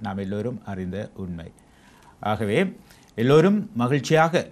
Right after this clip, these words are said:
இறைவனுடைய வருகைக்காக நம்மை ஆயத்தம் செய்ய வேண்டும் என்று இந்த தவக்காலம் குறித்து நிற்கின்றது. நல்லது ஆயிரவர்களே,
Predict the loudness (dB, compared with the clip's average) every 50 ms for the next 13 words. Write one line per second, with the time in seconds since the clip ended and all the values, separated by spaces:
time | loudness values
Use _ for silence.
0 | -14 _ -8 -4 -2 -2 0 0 0 0 0 0 0 0 -2 -2 -2 -2 -2 -2
1 | -2 -2 0 0 0 0 -2 -4 -6 -4 -2 -4 -4 -4 -6 -8 -6 -6 -6 -4
2 | -4 -4 -4 -4 -6 -6 -6 -6 -4 -6 -6 -4 -4 -4 -4 -4 -4 -6 -6 -6
3 | -6 -8 -8 -10 -8 -8 -8 -8 -6 -6 -8 -8 -10 -10 -12 -12 -12 -12 -14 -16
4 | -16 -20 _ _ _ -20 -20 -20 -20 -20 -20 _ _ 0 2 4 6 6 6 6
5 | 6 6 4 4 4 6 6 6 6 4 4 2 2 2 2 2 2